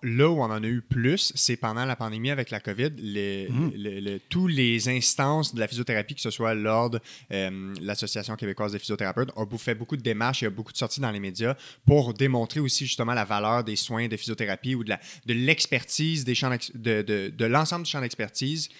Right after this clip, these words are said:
Speaker 1: et de l'expertise des physiothérapeutes qui pouvaient contribuer à aider ces gens-là qui étaient justement aux prises avec des problèmes respiratoires, des, des, euh,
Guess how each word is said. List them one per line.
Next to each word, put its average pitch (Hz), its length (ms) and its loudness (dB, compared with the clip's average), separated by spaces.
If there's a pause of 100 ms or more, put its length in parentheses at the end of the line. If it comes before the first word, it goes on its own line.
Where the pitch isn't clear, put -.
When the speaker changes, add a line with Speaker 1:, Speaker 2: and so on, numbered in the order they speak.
(140)
Speaker 1:
et 160 100 2
de 151 80 6
l'expertise 120 440 0
des 131 100 -2
physiothérapeutes 117 520 -2
qui - 80 -14
pouvaient - 180 -2
contribuer 120 720 0
à 110 180 -4
aider 110 300 0
ces 123 180 -2
gens-là 107 340 0
qui 131 160 -10
étaient 113 220 -4
justement 107 400 -4
aux 95 40 -4
prises 120 300 -4
avec 107 280 0 (260)
des 120 80 -4
problèmes 110 280 0
respiratoires, 123 720 0
des, 107 280 -4 (260)
des, 104 300 2
euh, 95 400 0